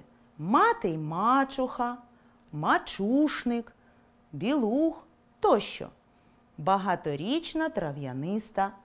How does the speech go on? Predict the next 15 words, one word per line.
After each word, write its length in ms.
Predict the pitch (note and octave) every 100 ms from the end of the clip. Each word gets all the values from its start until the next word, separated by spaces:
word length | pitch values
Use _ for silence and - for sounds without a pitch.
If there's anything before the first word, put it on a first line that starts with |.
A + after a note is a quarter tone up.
| _ -
рослина. 840 | F3+ F3 - E3 F3 E3 C3+ C#3 - _ _ _ _ _ _ _ _ _ _ - - - -
Росте 460 | A#3 C#4+ D4 F4 G#4+ - -
на 180 | G#3
глинистих 600 | G#3 C#4 F#4 B3+ - D#3+ -
схилах, 800 | - - A3 C4+ C#4+ B3 B3+ - _ _ _ _ _ _ _ _ _ _ -
у 160 | G4+
ярах, 720 | C#4 D#3+ D3 D#3 A3+ D4 - - _ _ _ _ - -
по 100 | F#3
берегах 580 | E3 F3 F3 E3+ C#3+ -
річок 640 | B2+ C#3 - - C4 F#4 - _ _ -
і 140 | G3
озер. 500 | A#3 G#3 C#3+ C3+ A2+ - _ _ _ _ - - - -
Цвіте 400 | - C#4+ E4 F#4+
в 60 |
березні-квітні. 1080 | A3+ A#3 G#3+ A#3+ A#3+ D#4+ C4+ A3 F#3+ G#3 A3